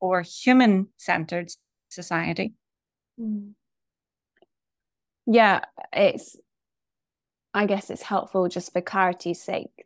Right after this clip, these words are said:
Speaker 2: that this is a baby that, um, would have, could have survived had it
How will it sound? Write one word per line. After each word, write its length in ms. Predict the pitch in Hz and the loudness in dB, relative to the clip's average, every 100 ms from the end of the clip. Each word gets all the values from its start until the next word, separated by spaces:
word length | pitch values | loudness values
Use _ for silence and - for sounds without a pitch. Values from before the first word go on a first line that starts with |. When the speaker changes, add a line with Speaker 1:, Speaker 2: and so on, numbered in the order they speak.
| - | -2
Speaker 2:
that 260 | 160 - - | 0 0 0
this 240 | 185 180 185 | 0 0 -2
is 200 | 175 185 | -4 -4
a 60 | |
baby 540 | - 165 170 170 175 180 - | 0 0 2 0 -2 -4 -4
that, 240 | - - _ _ _ _ _ - | -4 -4 _ _ _ _ _ -8
um, 460 | 160 - - 190 - _ _ _ _ _ _ _ _ - | -6 -6 -8 -10 -14 _ _ _ _ _ _ _ _ -10
would 320 | 185 180 180 | -2 4 4
have, 220 | 160 - - - _ _ _ - | 4 0 -6 -20 _ _ _ -8
could 120 | 202 | -2
have 180 | 156 151 | 0 0
survived 800 | - 165 165 165 156 165 175 - - - | -4 0 2 2 2 0 -2 -14 -12 -4
had 140 | 175 | -2
it 140 | - | -2